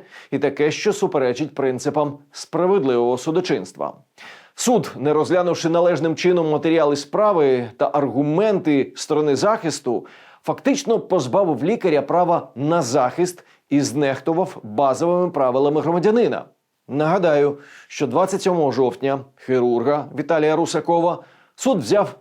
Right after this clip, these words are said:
під цілодобовий домашній арешт строком на два місяці. Згодом, дев'ятнадцятого листопада,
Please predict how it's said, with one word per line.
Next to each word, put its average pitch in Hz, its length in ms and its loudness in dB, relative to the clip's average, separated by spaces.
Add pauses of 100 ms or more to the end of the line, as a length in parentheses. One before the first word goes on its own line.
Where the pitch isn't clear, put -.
під 185 280 -4
цілодобовий 175 680 2
домашній 190 480 0
арешт 160 500 0
строком 175 640 0
на 156 220 2
два 123 320 0
місяці. 139 560 -2 (520)
Згодом, 220 440 2
дев'ятнадцятого 143 720 0
листопада, 202 600 0